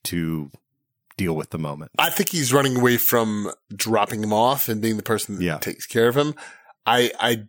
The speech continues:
Speaker 2: do think he actually genuinely wants him to get better, though.
Speaker 1: Yes, yes, yes, yes.
Speaker 2: Okay. Yeah.
Speaker 1: Be-, yeah, because then later he is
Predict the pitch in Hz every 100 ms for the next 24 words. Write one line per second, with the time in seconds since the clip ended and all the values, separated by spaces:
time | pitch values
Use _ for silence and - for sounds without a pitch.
0 | _ 147 147 - 120 95 113 107 95 -
1 | 101 95 90 87 120 123 120 107 104 95
2 | 95 - 87 73 - 73 62 - 50 50
3 | _ _ _ 139 143 95 - - 131 139
4 | - - 107 - 113 110 - _ _ _
5 | _ _ - 104 139 143 151 175 190 101
6 | 80 120 139 113 - 139 113 123 113 110
7 | 123 110 98 87 90 - 120 117 107 90